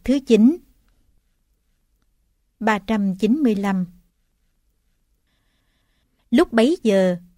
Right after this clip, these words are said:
Đức Phật Thế Tôn ngự tại thành Savatthi Jetavana, tu viện của ông Anatha Pindika.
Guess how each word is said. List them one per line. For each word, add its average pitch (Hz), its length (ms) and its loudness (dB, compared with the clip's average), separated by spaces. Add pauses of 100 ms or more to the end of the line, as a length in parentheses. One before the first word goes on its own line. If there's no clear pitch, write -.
(140)
Đức 294 200 0
Phật 202 340 0
Thế 285 140 0 (100)
Tôn 208 320 2 (300)
ngự 202 360 4
tại 208 160 0
thành 208 380 0
Savatthi 247 800 -2 (260)
Jetavana, 208 920 0 (560)
tu 302 160 2
viện 196 420 -2
của 202 140 0
ông 214 460 -2
Anatha 254 640 2 (160)
Pindika. 214 640 2